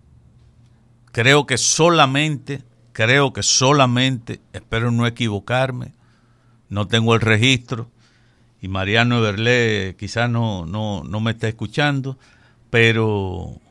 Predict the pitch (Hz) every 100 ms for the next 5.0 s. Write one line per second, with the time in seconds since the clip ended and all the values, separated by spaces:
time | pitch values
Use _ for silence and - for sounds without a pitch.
0 | _ _ _ _ _ - - 90 90 104
1 | 120 117 101 101 92 113 117 98 90 92
2 | 87 85 90 - 127 117 87 87 82 85
3 | - - 87 85 80 - - 82 - 110
4 | 110 101 104 104 101 101 - 101 107 -